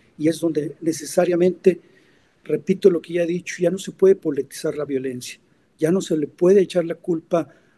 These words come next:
al presidente en turno. La clase política tiene que entender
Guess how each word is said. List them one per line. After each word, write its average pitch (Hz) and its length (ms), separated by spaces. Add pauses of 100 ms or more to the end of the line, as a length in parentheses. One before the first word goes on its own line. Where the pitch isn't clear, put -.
(120)
al 135 260
presidente 156 600
en - 180
turno. 143 480
La 131 120
clase 170 340
política 175 600
tiene 175 300
que - 80
entender 160 640